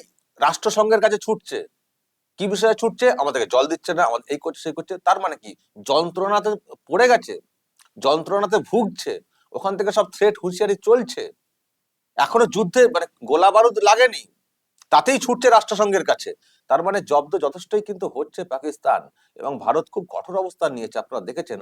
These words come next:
আমদানি পুরো বন্ধ, গেট বন্ধ, জলের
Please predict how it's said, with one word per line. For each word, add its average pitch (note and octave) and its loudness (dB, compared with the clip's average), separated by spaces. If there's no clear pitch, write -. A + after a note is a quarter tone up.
আমদানি C3+ -6
পুরো C3 -2
বন্ধ, C3+ -8
গেট B2 -4
বন্ধ, C#3 -6
জলের A#2+ -6